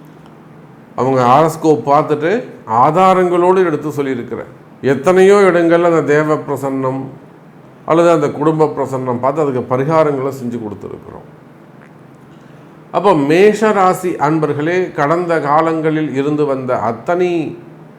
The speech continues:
லாபஸ்தானத்துல சனி இருந்தார்னு சொன்னாரே தவிர, "லாபம் எனக்கு கிடைக்கல சாமி, நான் தான் மத்தவங்களுக்கு சம்பாரிச்சு கொடுத்தேன்."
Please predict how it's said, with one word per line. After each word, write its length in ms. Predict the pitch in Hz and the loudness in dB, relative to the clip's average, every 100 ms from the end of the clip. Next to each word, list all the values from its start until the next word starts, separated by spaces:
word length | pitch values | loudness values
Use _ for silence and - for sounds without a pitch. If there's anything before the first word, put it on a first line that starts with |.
| - - | -20 -4
லாபஸ்தானத்துல 800 | 123 143 160 156 160 147 135 135 | 2 2 2 -2 0 0 0 -4
சனி 340 | 131 131 147 147 | -4 -4 -2 -2
இருந்தார்னு 420 | 139 135 143 156 131 | -2 -2 -2 -4 -6
சொன்னாரே 440 | 123 139 135 123 | -4 -4 -4 -4
தவிர, 500 | 110 117 156 147 95 - - - - - - | -6 -4 -4 -6 -8 -14 -20 -20 -20 -20 -12
"லாபம் 800 | 110 123 151 180 165 165 151 120 | -2 2 2 2 0 -4 -4 -4
எனக்கு 460 | 127 147 147 143 | -4 -4 -6 -10
கிடைக்கல 480 | 131 135 139 139 139 | -8 -6 -6 -6 -6
சாமி, 680 | 123 123 120 120 131 151 - - - - | -6 -6 -6 -6 -6 -8 -10 -16 -20 -6
நான் 340 | 113 135 185 180 | 2 4 4 4
தான் 320 | 180 196 170 | 2 2 0
மத்தவங்களுக்கு 680 | 143 196 190 180 175 - 170 | -2 0 2 2 2 0 -4
சம்பாரிச்சு 680 | 156 156 160 165 156 156 135 | -2 0 2 2 2 -6 -6
கொடுத்தேன்." 600 | 139 135 135 120 117 107 | -6 -4 -2 -2 -2 -4